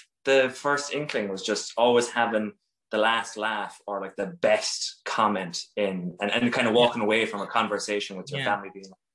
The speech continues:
Speaker 1: "I won that one. They all laughed at my thing."
Speaker 2: So suffice to say, you've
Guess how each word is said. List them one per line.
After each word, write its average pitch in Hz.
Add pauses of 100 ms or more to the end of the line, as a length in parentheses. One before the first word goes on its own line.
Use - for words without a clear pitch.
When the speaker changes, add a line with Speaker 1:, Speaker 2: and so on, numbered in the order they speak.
(320)
Speaker 1:
"I 123
won 95
that 90
one. 104
They 123
all 92
laughed 101
at 117
my 127
thing." 87 (840)
Speaker 2:
So 220
suffice 285
to 226
say, 220
you've 190